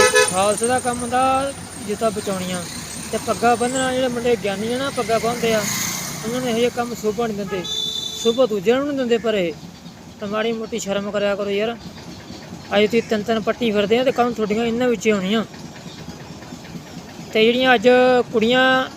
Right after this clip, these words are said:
ਆਸ਼ਕੀ ਕਰਦੀਆਂ ਫਿਰਦੀਆਂ ਤੇ ਕੱਲ੍ਹ ਉਹਨਾਂ ਨੂੰ ਮੁੰਡੇ ਇਹੋ ਜਿਹੇ ਮਿਲਣੇ ਆ। ਤੇ ਮੁੜ ਕੇ ਤੁਸੀਂ ਕਹਿੰਦੇ ਆ ਉਹ ਮਹੀਨਾ ਕੁ ਰਹਿੰਦੀਆਂ, ਮੁੜ ਕੇ ਤਲਾਕ ਹੋਣ ਲੱਗ ਜਾਂਦੇ ਆ।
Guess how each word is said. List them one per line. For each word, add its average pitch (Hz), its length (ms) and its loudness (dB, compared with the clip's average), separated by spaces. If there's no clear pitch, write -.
ਆਸ਼ਕੀ 226 300 -2
ਕਰਦੀਆਂ 247 380 2
ਫਿਰਦੀਆਂ 247 380 0
ਤੇ 240 80 0
ਕੱਲ੍ਹ 247 200 2
ਉਹਨਾਂ 254 160 0
ਨੂੰ 247 80 0
ਮੁੰਡੇ 220 220 4
ਇਹੋ 208 140 6
ਜਿਹੇ 233 120 6
ਮਿਲਣੇ 208 340 2
ਆ। 202 100 0
ਤੇ 214 60 0
ਮੁੜ 220 200 2
ਕੇ 240 120 4
ਤੁਸੀਂ 240 240 2
ਕਹਿੰਦੇ 247 280 4
ਆ 254 60 2
ਉਹ 254 80 2
ਮਹੀਨਾ 226 300 2
ਕੁ 233 60 4
ਰਹਿੰਦੀਆਂ, 240 320 2
ਮੁੜ 240 120 0
ਕੇ 240 80 4
ਤਲਾਕ 208 380 2
ਹੋਣ 214 180 4
ਲੱਗ 185 100 4
ਜਾਂਦੇ 160 320 4
ਆ। 151 40 2